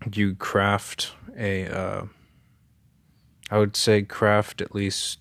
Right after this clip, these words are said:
two or three, depending on how much scrap you have. Uh, but craft, like, two or three, uh,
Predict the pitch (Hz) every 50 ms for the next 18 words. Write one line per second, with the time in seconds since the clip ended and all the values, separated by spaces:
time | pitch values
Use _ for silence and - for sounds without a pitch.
0 | _ - - - 110 101 101 98 - - - 101 98 98 101 101 - 98 95 -
1 | - 98 98 101 98 98 95 92 98 95 95 95 - - - - - - 87 90
2 | 92 98 - - - - - 98 101 101 104 107 - - - _ _ _ - -
3 | - - - _ _ _ _ - 123 101 90 104 - 82 - - - 117 117 120
4 | - - - 113 104 101 - - - 110 104 104 98 - - 101 98 95 95 92
5 | 95 101 _ _ - - - - - - - - - _ _ _ _ - 92 90
6 | 92 87 85 87 - -